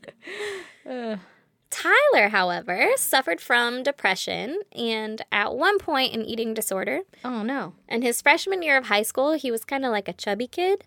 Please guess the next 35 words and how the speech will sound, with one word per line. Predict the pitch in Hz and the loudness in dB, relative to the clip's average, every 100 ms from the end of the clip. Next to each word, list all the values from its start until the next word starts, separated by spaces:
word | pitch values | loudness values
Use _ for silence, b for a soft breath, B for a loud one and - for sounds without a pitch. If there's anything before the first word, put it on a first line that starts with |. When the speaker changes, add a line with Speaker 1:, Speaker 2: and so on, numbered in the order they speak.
| - | -14
Speaker 1:
Mm-hmm. | 196 190 208 240 | -10 -10 -10 -6
Speaker 2:
And | 233 | -4
so | 247 247 | 2 4
his | 254 | 4
mom | 240 233 226 247 | 2 2 4 2
got | 240 220 | 2 2
him | 202 214 196 | 2 -4 -4
human | 202 226 214 202 196 | -4 -4 -4 -6 -8
growth | - 185 202 - | -2 -2 -2 -4
hormone | 196 185 180 190 208 226 262 - | -4 -4 -6 -8 -6 -8 -8 -6
to | 254 | -4
take | 214 214 - | -2 -4 -2
so | 240 | 0
Speaker 1:
Oh, | |
Speaker 2:
that | 214 - | 0 -2
Speaker 1:
Jesus | - 254 294 220 - | -4 -2 0 2 0
<laughs> | - | 2
Christ. | 302 339 381 240 220 - - - | 4 6 6 4 2 0 -6 0
Speaker 2:
she | - 392 | 4 4
said | - 440 | 4 2
so | - 403 | 2 4
that | 370 | 4
he | 311 311 | 2 0
wouldn't | 294 330 320 254 | 0 0 -2 -6
be | 285 294 | -2 2
like | 269 233 | 4 4
the | 247 | 0
short, | - 254 240 | 0 2 2
chubby | - 240 233 | 2 0 0
kid | 233 226 | 0 0
and | 226 220 | 0 -2
get | 214 | 0
made | 208 202 - | 0 -2 0
fun | 196 | 0
of. | 180 - - | 0 -12 -16